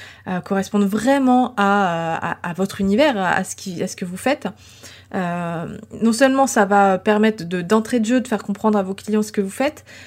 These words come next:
mais en plus, euh, encore une fois, ça va le, le permettre de vraiment, euh, euh, l'immerger, euh, dans votre univers. Donc voilà, n'hésitez pas,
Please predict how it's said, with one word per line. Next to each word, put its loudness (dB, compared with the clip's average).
mais 6
en 2
plus, -4
euh, 2
encore -2
une -2
fois, 0
ça -4
va -4
le, -6
le -8
permettre 0
de -8
vraiment, 4
euh, -2
euh, -6
l'immerger, 4
euh, 2
dans 2
votre -2
univers. -4
Donc 4
voilà, 4
n'hésitez 4
pas, 4